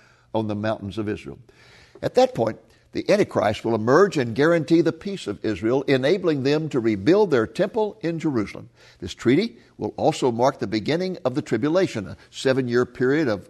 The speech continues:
unparalleled horror upon the earth, during which one half of the world's population will die and two-thirds of the Jews will be killed. But God will supernaturally preserve a Jewish remnant through this Holocaust, and at the conclusion of it,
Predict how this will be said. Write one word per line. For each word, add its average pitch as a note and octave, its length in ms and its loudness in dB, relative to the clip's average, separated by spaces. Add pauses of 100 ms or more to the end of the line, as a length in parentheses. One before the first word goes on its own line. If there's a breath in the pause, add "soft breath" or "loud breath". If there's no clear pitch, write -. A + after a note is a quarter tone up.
(120)
unparalleled C3 720 2
horror A#2 320 4 (260 loud breath)
upon F#3 300 2
the D#3+ 160 2
earth, C#3 300 2
during F#3+ 240 6
which G3+ 240 2
one G#3+ 240 0
half E3+ 400 -2
of G#2 80 -4
the A#2 80 2
world's D#3 340 0
population B2+ 640 0
will G2+ 120 -2
die F#3+ 340 2 (400 soft breath)
and G#2 320 -2
two-thirds F3+ 640 0
of A2+ 80 0
the A2+ 80 0
Jews G#2+ 480 2 (160 soft breath)
will A2 160 0
be A2 160 2
killed. - 280 -4 (320 soft breath)
But - 300 -2 (380 soft breath)
God F3+ 360 2
will B2 180 2
supernaturally G3+ 960 -4
preserve A#2 560 -4
a B2 140 0
Jewish E3+ 420 -4
remnant E3 320 -6
through A#2+ 120 -4
this A#2+ 180 -4
Holocaust, A2+ 500 -8 (200 loud breath)
and B2 100 -2
at C3 100 -4
the B2 80 -6
conclusion B2 680 -4
of G2+ 100 -6
it, G2+ 140 -8